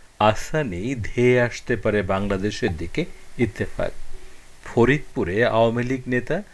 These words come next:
ও ইউপি চেয়ারম্যানের সমর্থকদের মধ্যে সংঘর্ষ, নিহত এক মানবজমিন। জুনের মধ্যেই পদ্মা সেতু উদ্বোধন হবে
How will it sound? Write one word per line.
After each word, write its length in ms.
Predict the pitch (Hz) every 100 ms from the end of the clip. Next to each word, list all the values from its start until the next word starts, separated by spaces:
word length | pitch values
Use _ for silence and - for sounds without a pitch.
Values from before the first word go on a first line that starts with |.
| - - 107
ও 60 | 104 -
ইউপি 400 | 117 131 135 135 127 -
চেয়ারম্যানের 520 | 127 117 117 117 113 - - - - -
সমর্থকদের 840 | 117 107 123 - - 110 95 107
মধ্যে 300 | 98 95 98
সংঘর্ষ, 500 | - 98 95 117 - 185 220 - - -
নিহত 380 | 104 107 104 92 87 - 110 113
এক 100 | - 101
মানবজমিন। 720 | 101 104 117 - 95 - - - - - - - 87
জুনের 320 | 107 101 98 87
মধ্যেই 480 | 98 101 - 110 113 - - - -
পদ্মা 420 | 104 95 95 110
সেতু 320 | - 113 107 101
উদ্বোধন 560 | 92 104 104 92 107 - -
হবে 260 | 90 110